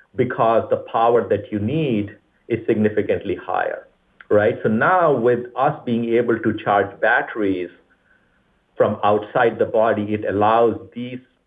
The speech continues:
therapies to be used in a very, very different setting, not just a hospital setting, but in a workplace,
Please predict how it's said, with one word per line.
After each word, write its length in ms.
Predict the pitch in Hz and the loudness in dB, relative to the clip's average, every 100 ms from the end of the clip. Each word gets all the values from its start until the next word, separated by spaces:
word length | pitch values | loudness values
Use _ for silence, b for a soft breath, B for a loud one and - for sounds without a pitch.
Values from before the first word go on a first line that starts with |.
| - _ - | -20 _ -2
therapies 600 | 165 151 123 107 98 98 _ _ | 0 0 -2 -4 -4 -6 _ _
to 100 | 120 | -6
be 100 | 110 | 0
used 380 | 104 110 117 110 | 2 4 2 0
in 100 | 101 | -2
a 40 | |
very, 300 | 101 104 110 | 2 2 2
very 200 | 101 95 | 2 -2
different 360 | 95 95 - 85 | 0 -4 -4 -4
setting, 300 | - 92 82 | -2 -2 -2
not 240 | 90 90 90 | -4 -4 -4
just 140 | 90 | -6
a 60 | - | -6
hospital 580 | - 135 139 - 131 123 | -2 -2 0 0 0 0
setting, 300 | 113 107 98 | -2 -2 -2
but 180 | 120 113 | -2 -2
in 100 | 82 | -4
a 40 | |
workplace, 580 | 87 120 127 127 113 101 | 0 2 2 -2 -2 -2